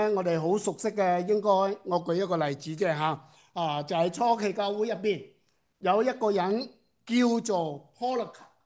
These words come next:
我哋中文翻譯做波利甲，就係呢位老人家，八十幾歲，俾人哋燒死咗。呢一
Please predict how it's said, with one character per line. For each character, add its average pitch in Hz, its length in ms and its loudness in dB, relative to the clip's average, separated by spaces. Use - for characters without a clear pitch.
我 180 180 -10
哋 170 200 -8
中 226 200 -10
文 185 160 -10
翻 202 200 -8
譯 175 140 -6
做 156 200 -8
波 214 680 -4
利 147 440 -8
甲， 170 280 -10
就 175 100 -16
係 160 120 -12
呢 185 60 -10
位 165 160 -10
老 160 80 -12
人 135 120 -20
家， 170 200 -14
八 165 180 -14
十 160 200 -20
幾 160 140 -14
歲， 170 180 -14
俾 175 100 -12
人 160 200 -10
哋 151 160 -12
燒 208 300 -18
死 175 140 -16
咗。 151 160 -18
呢 143 160 -20
一 202 120 -12